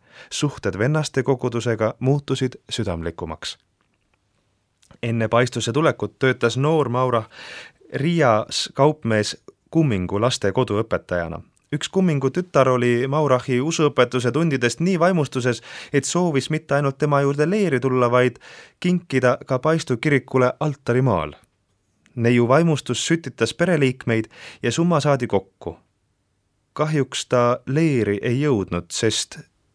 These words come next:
suri noorelt. Kuid Paistu kirik sai kalli kingituse, millel on kujutatud hetke, mil Jeesus langetab ristil pea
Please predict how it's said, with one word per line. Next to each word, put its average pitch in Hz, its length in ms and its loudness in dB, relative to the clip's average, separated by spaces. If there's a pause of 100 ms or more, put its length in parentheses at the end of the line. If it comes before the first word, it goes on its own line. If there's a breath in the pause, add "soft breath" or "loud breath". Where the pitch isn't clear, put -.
suri 139 300 0
noorelt. 85 540 -4 (680 soft breath)
Kuid 113 380 2 (120)
Paistu 127 340 2
kirik 180 420 -2
sai 110 260 2
kalli 131 340 2
kingituse, 135 640 2 (360 loud breath)
millel 120 380 4
on 107 120 2
kujutatud 113 560 2
hetke, 147 440 -2 (480 soft breath)
mil 117 220 0
Jeesus 139 400 0
langetab 113 480 0
ristil 110 380 -2
pea 139 340 4